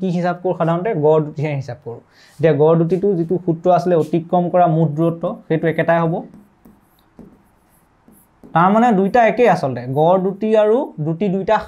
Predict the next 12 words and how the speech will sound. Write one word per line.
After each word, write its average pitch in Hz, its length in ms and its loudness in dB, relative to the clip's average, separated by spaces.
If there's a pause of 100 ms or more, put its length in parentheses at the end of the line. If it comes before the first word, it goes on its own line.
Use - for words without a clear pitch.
(300)
একেই। 175 240 2 (460)
আগত 180 160 2 (100)
আমি 220 100 -2 (160)
গড় 180 200 4
শব্দটো 190 360 -2
লগাব 160 200 2 (120)
লাগে, 117 160 -8 (140)
কাৰণ 180 260 0 (360)
গাড়ী 143 240 0
এখনতো 196 300 -4
সদায় 180 260 0
সমান 165 220 -4